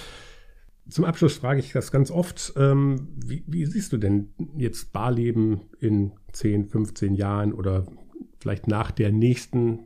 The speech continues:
äh, Amtszeit? Das wäre dann quasi in, ich glaube, dann sieben Jahre sind es bei euch, ne? Das heißt, in zwei Jahren, ja, das heißt, in neun Jahren.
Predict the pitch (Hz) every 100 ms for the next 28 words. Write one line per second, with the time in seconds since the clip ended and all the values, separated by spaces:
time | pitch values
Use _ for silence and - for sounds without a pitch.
0 | - - 110 110 110 113 - 110 104 98
1 | - 104 104 101 - 104 101 95 90 -
2 | - - _ - 101 101 104 101 147 135
3 | 127 127 127 139 - - 117 160 175 151
4 | 202 190 104 - 113 - - 151 104 -
5 | 117 110 98 101 160 160 117 101 101 -
6 | 92 110 156 143 120 120